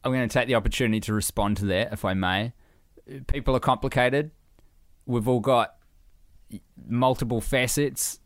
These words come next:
to our person and our identity. Um, if you wanna take the art that we're creating on this podcast and put it through a sexual prism, go forth and do that.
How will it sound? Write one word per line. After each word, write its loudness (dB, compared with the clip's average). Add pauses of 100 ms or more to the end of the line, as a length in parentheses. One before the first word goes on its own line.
(140)
to -2
our 2
person 0
and -2
our 2
identity. 0 (560)
Um, 2
if -4
you 0
wanna 0
take -4
the -4
art 0
that 0
we're 2
creating 0
on 0
this -2
podcast -2
and 0
put -2
it -8
through -4
a -4
sexual -2 (100)
prism, 0 (800)
go 2
forth -2
and 0
do 2
that. -2